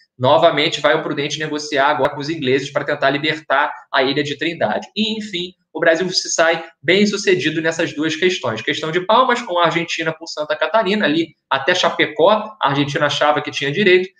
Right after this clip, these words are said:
e a questão da Trindade, aquela ilha ali, naquele contexto, beleza? Ele vai sofrer um atentado,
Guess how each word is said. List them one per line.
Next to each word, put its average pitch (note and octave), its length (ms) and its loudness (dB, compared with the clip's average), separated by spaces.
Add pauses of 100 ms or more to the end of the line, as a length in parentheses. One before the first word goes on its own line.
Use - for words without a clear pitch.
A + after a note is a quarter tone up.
(160)
e G#3 80 4
a G#3+ 60 0
questão G#3 240 4
da F#3+ 100 4
Trindade, E3+ 440 2
aquela E3 280 2
ilha B2 240 -2
ali, A#2 220 -6 (280)
naquele B2 280 -2
contexto, D#3+ 500 -6 (200)
beleza? - 440 0 (300)
Ele G3+ 120 4
vai A3+ 120 4
sofrer G#3+ 300 0
um A#3 60 2
atentado, A3 680 2